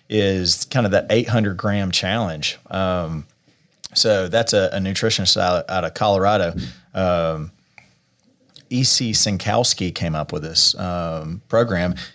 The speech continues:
is the eight hundred gram challenge is eating eight hundred grams of fruits and vegetables a day. And we're gonna start measuring that for six weeks. 'Cause if, if you take in enough fruits and vegetables, you can get away with your, with not e-, eating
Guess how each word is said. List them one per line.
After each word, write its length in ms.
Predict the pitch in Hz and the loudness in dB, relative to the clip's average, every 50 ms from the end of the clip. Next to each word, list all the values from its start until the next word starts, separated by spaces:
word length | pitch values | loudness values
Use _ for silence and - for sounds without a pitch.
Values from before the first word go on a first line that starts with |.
| _ _ | _ _
is 260 | - 98 95 90 87 | 0 0 0 0 0
the 140 | 104 104 113 | 2 2 2
eight 120 | 127 - | 4 4
hundred 220 | 135 131 117 101 | 4 2 2 2
gram 180 | 95 104 101 95 | 2 2 2 2
challenge 380 | 92 - 110 135 165 - 90 82 | 2 0 0 0 0 0 0 -2
is 100 | 80 73 - - | -4 -4 -8 -6
eating 360 | 113 117 139 143 120 90 90 - | 0 0 2 2 2 -2 -2 -2
eight 160 | 95 107 110 | -2 -2 0
hundred 220 | 120 117 107 98 85 | 0 0 -2 -2 -2
grams 260 | 92 98 110 127 - | -2 -2 0 0 0
of 80 | - | -2
fruits 200 | - - 104 - | -2 -4 -4 -2
and 80 | - 95 | -2 -2
vegetables 400 | 90 95 90 - - 92 85 85 | -2 -2 -2 -2 -6 -8 -8 -8
a 60 | 87 | -8
day. 320 | 76 78 87 104 143 143 87 | -6 -6 -4 -2 -2 -4 -4
And 100 | 82 80 | -6 -6
we're 140 | 92 110 | -6 -4
gonna 140 | 110 107 95 | -4 -2 -2
start 200 | - - 87 90 82 | 0 0 0 -2 0
measuring 340 | 87 101 127 - 170 135 | -2 -2 -2 -2 -2 -2
that 180 | 107 87 69 - | 0 -2 -2 -4
for 80 | - 85 | -4 -2
six 320 | - - 80 73 - - | -2 -2 -2 -4 -6 -6
weeks. 320 | 82 80 73 69 - - - - - _ _ _ _ _ | -6 -8 -8 -6 -8 -8 -8 -10 -20 _ _ _ _ _
'Cause 180 | _ - 110 - | _ -6 -4 -2
if, 240 | 101 90 87 - - - - - _ _ _ | -2 -4 -6 -10 -16 -18 -20 -20 _ _ _
if 180 | - 82 - | -8 -8 -6
you 280 | - 92 95 113 147 165 | -6 -4 0 0 0 0
take 340 | - - 156 147 139 - - | 0 0 2 2 2 2 0
in 180 | 143 147 131 | 2 2 2
enough 680 | 101 82 80 80 82 87 98 120 131 139 135 139 139 - | 2 2 0 -2 -2 -4 -4 -2 0 2 2 2 2 0
fruits 260 | - 131 120 113 - - | 0 2 2 2 2 0
and 160 | 98 90 80 | -2 -2 0
vegetables, 600 | 87 90 107 110 - - - 143 147 156 156 - - - - - - _ _ _ _ _ _ _ _ | 0 0 0 0 -4 -4 -4 -2 -2 0 -2 -4 -6 -12 -20 -20 -20 _ _ _ _ _ _ _ _
you 240 | 95 98 127 160 | -8 -2 -2 0
can 240 | 160 - 175 151 127 | 2 2 2 2 2
get 200 | 101 110 127 135 | 2 2 2 4
away 520 | 143 143 135 113 104 104 117 143 165 135 107 | 6 4 4 2 2 4 4 4 4 2 2
with 240 | 98 95 92 85 87 | 2 0 -2 -2 -4
your, 560 | 90 104 107 107 107 107 107 107 104 101 98 - | -4 -2 0 0 2 2 2 2 2 0 -2 -6
with 200 | 104 104 104 87 | -8 -10 -8 -6
not 400 | 98 98 101 107 110 113 110 - - | -6 -4 -2 0 0 0 0 0 -2
e-, 100 | 107 98 - - _ _ | -6 -6 -6 -14 _ _
eating 520 | 123 127 135 135 117 110 95 95 92 92 | -12 -2 0 2 2 2 0 0 -2 -4